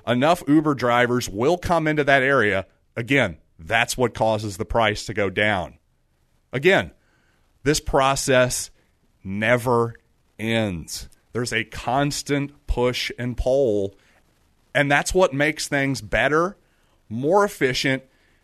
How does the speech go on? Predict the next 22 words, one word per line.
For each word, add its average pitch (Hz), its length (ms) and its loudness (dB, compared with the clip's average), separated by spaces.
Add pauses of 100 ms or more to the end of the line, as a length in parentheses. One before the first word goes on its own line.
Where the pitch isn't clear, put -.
(120)
cheaper, 147 680 -2 (420)
and 165 180 2
abundant. 120 600 -2 (1040)
And 175 100 2
here's 247 160 4
the 208 80 -2
beautiful 226 340 0
thing. 135 180 2
It's 147 240 -2
natural, 143 760 0
too. 92 420 -2 (400)
This 190 200 0
free 180 380 -2
trade 160 420 0
process, 143 640 0
this 147 240 -4
thing 147 240 -2
that 139 100 2
we 135 180 0
all 131 220 4
endeavor 127 520 0
in, 127 220 -2